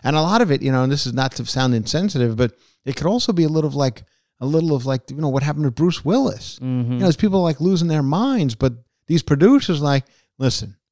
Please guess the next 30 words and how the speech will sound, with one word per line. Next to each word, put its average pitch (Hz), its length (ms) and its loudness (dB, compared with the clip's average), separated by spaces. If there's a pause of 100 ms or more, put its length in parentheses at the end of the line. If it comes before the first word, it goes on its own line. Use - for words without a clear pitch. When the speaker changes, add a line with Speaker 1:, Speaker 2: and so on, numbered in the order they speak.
(420)
Speaker 1:
you're 117 100 -8
Dennis 135 300 0
Quaid, 131 340 0
who 120 80 0
give 127 180 0
you 120 260 -2 (220)
seven 135 380 0
hundred 123 300 -2
thousand 117 340 -2
dollars, 113 380 -2
you 104 40 -8
show 123 280 -4
up 113 80 -10
for - 80 -18
two 156 240 0
days. 113 560 0
Speaker 2:
Yeah. 120 260 -6 (160)
Speaker 1:
This 131 260 -4
movie's 131 360 0
not, 135 160 -2
e-, 135 80 -4 (100)
it's 117 180 -12
gonna 139 180 -2
be 127 180 0
released 123 440 -2
on 113 200 -2 (360)
the 120 80 -8
bottom 131 540 0
row 131 380 2
of, 101 260 -4